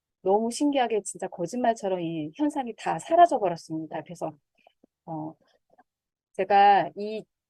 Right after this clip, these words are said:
이런 나의 불편한 이 질환들을 치료를 하기 위해서 애를 썼던 부분이 아니-, 아니고, 그저 그냥 아메이 사업을 시작했기에 내가 하나씩 하나씩 아메이 제품들로 바꾸고 영양제를 하나씩 먹기 시작했던 것이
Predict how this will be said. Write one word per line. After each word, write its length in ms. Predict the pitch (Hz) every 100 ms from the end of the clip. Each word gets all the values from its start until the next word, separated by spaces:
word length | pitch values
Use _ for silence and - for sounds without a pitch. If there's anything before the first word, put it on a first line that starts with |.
| _
이런 260 | - 196 185
나의 220 | 180 180
불편한 640 | 185 226 294 254 233 220 180
이 140 | 175
질환들을 800 | - 233 254 240 196 285 226 151 -
치료를 540 | - 427 440 415 403 381
하기 280 | 320 277
위해서 360 | 240 226 285 277
애를 220 | 175 202 262
썼던 380 | 277 - 226
부분이 280 | 196 170 185
아니-, 300 | 151 160 165 -
아니고, 680 | - 170 175 - 160 156 151 - - -
그저 640 | 247 240 240 247 240 165 151 _ _ _
그냥 220 | 226 214
아메이 340 | 180 196 233 247
사업을 420 | 311 311 294 285
시작했기에 800 | - 302 - - - 262 330 370
내가 200 | 202 190
하나씩 420 | 190 185 202 - -
하나씩 280 | 262 262
아메이 220 | 170 180 190
제품들로 720 | 190 - 202 185 180 214 262
바꾸고 640 | 170 - - 185 294 330
영양제를 500 | 175 196 262 262 240
하나씩 300 | 277 294 247
먹기 260 | 160 - 233
시작했던 580 | 285 285 269 - 220 180
것이 520 | 170 170 311 233